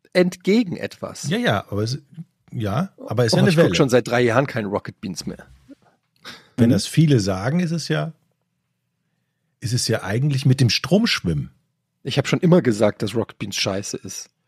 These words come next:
Speaker 2: Ja.
Speaker 3: Ja, ich glaub, es ist ja zweigeteilt. Einmal sich darüber zu definieren, dass man irgendwas, was andere Leute, äh, cool finden, <clears throat> nicht cool findet, ne? Und sich darüber quasi über etwas stellen, indem man sagt, „Ich bin besser als das.“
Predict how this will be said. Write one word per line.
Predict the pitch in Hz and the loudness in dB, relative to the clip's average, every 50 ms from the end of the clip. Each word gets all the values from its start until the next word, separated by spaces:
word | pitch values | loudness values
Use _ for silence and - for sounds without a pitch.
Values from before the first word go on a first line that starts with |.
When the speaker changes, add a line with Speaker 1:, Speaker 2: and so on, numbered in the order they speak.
| _ - | _ -4
Speaker 2:
Ja. | 104 101 127 | 0 2 2
Speaker 3:
Ja, | 127 | 2
ich | 127 123 | 2 2
glaub, | - 143 170 | 2 2 2
es | - | 4
ist | |
ja | 240 196 | 2 0
zweigeteilt. | - - - 165 196 180 135 - - 117 110 113 127 | 2 2 2 4 4 4 2 2 2 2 2 2 2
Einmal | - 120 127 151 156 | 2 2 4 4 4
sich | 156 147 | 4 2
darüber | - 147 127 143 143 135 | 2 2 2 2 2 0
zu | - 139 | 0 0
definieren, | 131 131 135 - 151 127 120 120 135 170 185 175 | 0 0 2 2 4 4 6 6 4 4 4 4
dass | 151 143 - - | 2 2 2 0
man | 127 110 | 0 0
irgendwas, | 120 135 135 131 143 131 - | 2 2 2 2 2 2 0
was | 135 - | -2 -2
andere | - - 131 143 135 139 | 0 0 0 2 2 2
Leute, | 127 123 120 127 127 - 139 135 143 143 - - - | 2 2 2 2 2 0 0 0 -2 -4 -10 -16 -10
äh, | - 123 117 113 113 131 - - | -6 -6 -4 -4 -6 -8 -4 -2
cool | 139 135 | 0 0
finden, | - - 147 135 135 - 127 120 117 127 107 95 | 0 0 -2 0 2 2 4 4 4 4 2 0
<clears throat> | 120 123 | 2 2
nicht | 135 135 - - - - _ _ - - | 2 2 0 -6 -20 -20 _ _ -6 -4
cool | 147 160 | -4 -4
findet, | - - 151 156 175 190 208 - - _ _ | 0 0 2 2 2 2 0 -4 -10 _ _
ne? | - 127 165 - | 0 0 0 0
Und | - 120 | -2 -4
sich | 120 113 - | -6 -4 -2
darüber | 127 123 117 127 131 131 123 127 - - - - - - - _ _ _ _ - | 0 0 2 2 2 2 2 0 -2 -10 -20 -20 -20 -20 -20 _ _ _ _ -4
quasi | - 143 139 123 131 | 2 4 4 4 4
über | 143 - 170 170 202 185 | 2 2 4 4 4 4
etwas | 170 165 - - 175 165 - | 2 0 0 0 0 0 0
stellen, | - - - 143 170 220 247 247 - | 0 0 2 4 4 4 2 2 0
indem | - 135 135 131 | 0 2 4 4
man | 131 131 | 4 4
sagt, | 127 120 - | 2 -2 -4
„Ich | - - | -4 -2
bin | - 127 117 | -2 0 2
besser | 117 123 - - 151 | 2 0 0 0 -2
als | 117 127 - - - | 0 -2 -2 -2 -2
das.“ | - 135 151 156 - - - | 0 0 0 0 -2 -8 -20